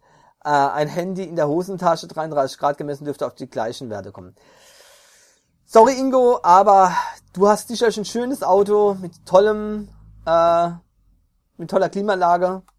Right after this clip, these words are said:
B M W hast du ja geschrieben, ne? Ähm, aber ich kann dir sagen, das ist leider nicht so generell zu sagen.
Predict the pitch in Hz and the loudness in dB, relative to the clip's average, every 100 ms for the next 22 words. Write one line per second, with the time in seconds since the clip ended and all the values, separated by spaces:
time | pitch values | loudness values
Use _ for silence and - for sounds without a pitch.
0 | _ 143 135 147 180 175 165 156 - 156 | _ -10 -8 -8 -8 -8 -10 -10 -10 -10
1 | 117 156 226 _ _ _ _ _ _ _ | -6 -6 -6 _ _ _ _ _ _ _
2 | - _ - 175 185 180 180 180 _ 160 | -20 _ -4 0 2 2 -2 -10 _ 2
3 | 170 175 208 202 175 170 165 180 190 185 | 2 2 -2 -2 0 2 2 0 -6 -8
4 | 175 - 185 - 151 147 165 165 156 143 | -12 -12 -18 -6 -2 -2 -2 -6 -8 -12
5 | 165 - - _ _ _ _ _ - 147 | -12 -14 -20 _ _ _ _ _ -6 -4
6 | 143 147 _ _ _ 160 165 131 104 95 | -4 -8 _ _ _ -2 0 -2 -4 -10
7 | 104 _ - - 110 90 104 | -20 _ -20 -12 -10 -10 -14